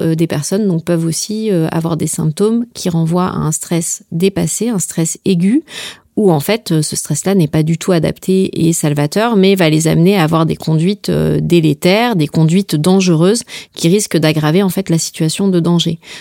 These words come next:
Donc il y a en effet la fuite panique. Il y a la sidération, hein, qui peut être un symptôme où la personne, en fait, est,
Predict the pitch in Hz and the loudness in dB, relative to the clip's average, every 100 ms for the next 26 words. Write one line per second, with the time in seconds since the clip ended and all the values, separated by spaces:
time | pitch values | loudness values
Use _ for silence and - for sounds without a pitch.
0 | - 170 - 175 165 160 196 165 - - | -8 -6 -2 0 0 0 -2 -2 -4 -8
1 | 165 165 196 254 - _ _ _ - _ | -2 0 0 -2 -8 _ _ _ -20 _
2 | _ _ 185 214 233 202 - 196 185 180 | _ _ 0 2 2 2 0 2 4 2
3 | 170 180 254 - 185 190 - 175 175 180 | 0 0 -2 0 -2 -2 -2 -2 0 -4
4 | 170 180 175 214 226 196 175 185 170 165 | -2 -2 -2 -2 0 0 -2 -2 -2 -2
5 | 165 - 202 202 175 - 196 196 175 170 | -6 -2 0 0 0 -2 -4 -2 -2 0
6 | 165 165 165 | 0 0 -2